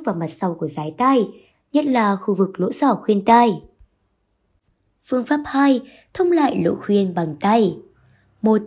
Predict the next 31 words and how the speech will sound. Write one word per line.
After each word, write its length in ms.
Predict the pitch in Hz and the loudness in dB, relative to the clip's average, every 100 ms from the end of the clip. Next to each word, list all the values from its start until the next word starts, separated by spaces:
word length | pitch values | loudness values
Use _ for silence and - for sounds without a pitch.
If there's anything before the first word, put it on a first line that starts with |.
| - _ - | -10 _ -6
sờ 220 | - 269 269 | 2 2 2
phía 100 | 220 | -2
sau 220 | - 254 | 0 -4
dái 260 | 208 175 170 | -2 -4 0
tai. 320 | 247 269 214 - - _ _ - | 2 2 2 -2 -16 _ _ -4
Bạn 100 | 339 | -2
có 60 | 294 | 0
thể 180 | 302 311 | 2 2
sờ 300 | 196 - 196 185 | 2 0 -2 0
thấy 160 | 170 | -4
một 200 | 185 190 | -4 -6
nút 180 | 170 247 | -6 -6
nhỏ, 300 | 233 247 247 190 - _ | -4 0 0 -2 -10 _
có 100 | 294 | -2
lẽ 300 | 294 311 330 | 0 0 -2
là 260 | 262 170 143 | 0 -2 -4
lỗ 200 | 143 - - | -6 -6 -6
sỏ 260 | - 202 - | -4 -4 -2
khuyên. 360 | - 247 226 - _ _ - _ - | 2 4 2 -4 _ _ -20 _ -2
Nút 120 | 320 | 0
nhỏ 140 | 285 196 | 0 -2
này 320 | 175 196 190 | 0 0 0
tạo 160 | 185 - | -4 -6
thành 240 | - 170 147 | -8 -8 -6
từ 100 | 156 | -6
các 120 | 175 175 | -6 -4
tế 140 | 170 165 | -4 -2
bào 140 | 226 | -2
da 180 | 190 208 202 | -4 -6 -6
chết 260 | - 320 339 - - | -2 -2 -4 -12 -8
và 100 | - | -6